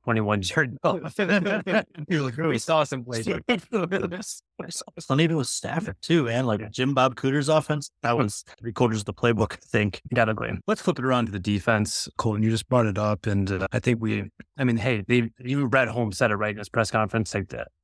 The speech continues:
Speaker 1: uh, he answered very directly. Like, he, he was asked, "Where do you need to improve the roster the most?" And he was pretty candid in that it, it's the defense. I mean, just look at it. You love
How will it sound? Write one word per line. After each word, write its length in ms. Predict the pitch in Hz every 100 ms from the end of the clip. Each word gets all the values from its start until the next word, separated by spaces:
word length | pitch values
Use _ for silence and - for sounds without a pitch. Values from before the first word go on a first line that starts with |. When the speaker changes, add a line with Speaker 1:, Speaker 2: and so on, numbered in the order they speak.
| -
Speaker 1:
uh, 80 | 131
he 240 | 113 160
answered 260 | 180 131 101
very 320 | 120 139 135
directly. 600 | 110 107 110 - 107 101
Like, 220 | 101 101
he, 80 | 113
he 160 | 107 120
was 160 | 117 113
asked, 360 | 120 113 -
"Where 460 | 127 117 127 127 123
do 100 | 110
you 60 | 113
need 200 | 113 107
to 80 | 107
improve 420 | 101 - 123 107
the 80 | 101
roster 340 | 98 - 101
the 80 | 98
most?" 360 | 104 98 95
And 80 | -
he 80 | 143
was 140 | 165
pretty 440 | - - 185 196 170
candid 460 | - 131 139 120 110
in 80 |
that 180 | 113 107 -
it, 120 | - _ -
it's 160 | 143 -
the 80 | 113
defense. 460 | 135 143 95 98
I 40 | 107
mean, 100 | 107
just 120 | 98
look 160 | 127 104
at 120 | 95
it. 60 |
You 120 | 101 104
love 200 | 107